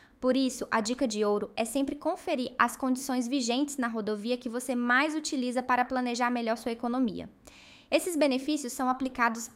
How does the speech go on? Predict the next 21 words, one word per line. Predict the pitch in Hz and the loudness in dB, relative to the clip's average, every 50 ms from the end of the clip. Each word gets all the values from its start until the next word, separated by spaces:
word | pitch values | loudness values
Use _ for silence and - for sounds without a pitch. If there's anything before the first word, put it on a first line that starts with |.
| - | 6
automaticamente | 262 302 359 381 - 381 330 311 294 285 - - 269 247 233 220 214 233 - - | 6 6 6 6 2 0 2 2 2 0 -2 -2 0 0 0 0 -2 -2 -4 -2
para | - 233 240 | 0 -2 0
quem | 240 247 233 240 | 0 -2 -4 -2
tem | 240 247 240 254 | -2 -2 -2 -2
a | 277 | -2
tag, | 269 - 220 180 180 175 170 - - - - - - - - _ | -2 -2 -4 -4 -4 -4 -10 -16 -20 -20 -20 -20 -20 -20 -20 _
sem | - - 311 330 | -4 0 0 0
que | 339 349 302 | 0 0 0
você | 294 302 294 285 262 | 0 2 2 0 0
precise | 277 254 262 262 277 269 254 254 | 0 0 -2 0 -2 -2 -2 -2
solicitar | 262 - 269 262 254 262 - - - 254 254 285 - - - - | 0 0 0 0 -2 -4 -6 0 4 4 4 4 0 -10 -10 -6
nada. | 208 208 196 180 175 170 - - 185 - _ _ - _ _ _ - - - | -2 -2 0 -2 -2 -4 -6 -10 -10 -14 _ _ -20 _ _ _ -20 -10 -2
Em | - 262 294 | 2 2 4
resumo, | 294 247 208 196 214 226 226 240 269 294 269 - - - _ | 4 4 2 2 0 0 2 2 0 0 -2 -8 -18 -18 _
os | - 247 262 | -2 -2 -2
descontos | 226 254 262 262 - 330 370 370 370 - | 0 -2 -4 -2 0 0 0 -2 -4 -8
progressivos | - - 285 247 247 220 220 220 - 269 254 220 196 208 | -2 0 0 2 2 0 -2 -2 -2 -2 -2 -2 -4 -6
são | - - 262 254 269 | -4 -2 0 0 2
um | 269 285 311 | 2 2 2
incentivo | 370 370 - - 381 349 311 - - 277 277 269 262 269 - - | 2 0 -2 -6 -4 -4 -2 -2 0 0 0 -2 -2 -4 -4 0
excelente | - 294 339 330 - 339 311 269 196 190 196 190 - - - - | 2 2 2 2 0 -2 -2 0 -2 -2 -4 -4 -4 -6 -6 -8